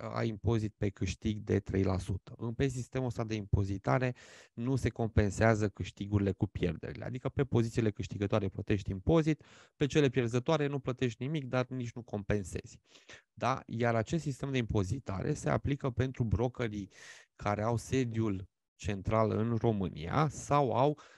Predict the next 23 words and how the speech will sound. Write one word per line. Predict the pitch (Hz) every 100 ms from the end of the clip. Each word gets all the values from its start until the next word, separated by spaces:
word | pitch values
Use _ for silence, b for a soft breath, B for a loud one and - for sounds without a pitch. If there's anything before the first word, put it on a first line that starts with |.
| b
deservesc | - 113 113 120 110 147 -
clienții | 127 120 135 -
din | 117 110
România | 104 104 110 135
prin | 123 117 135
sucursale | 120 - 117 120 104 90 127 139 127 104
sau | - 107
subsidiare | 101 104 - 101 87 90 85 117 143 -
înregistrate | 160 151 127 110 - 170 - 156 -
în | 143
România. | 139 139 127 87 - - b b b b
Deci | 143 - -
brokerul | - 131 147 135 123
poate | - 156 143
să | 123 113
fie | - 110
broker, | 85 123 113 101 - - b b
firmă | - 135 117
de | 107
brokeraj | 98 92 98 104 92 - _ _ _ _ _ _ _ _ - 117 113
S | -
A | 117 104
românesc | 107 110 95 82 - 92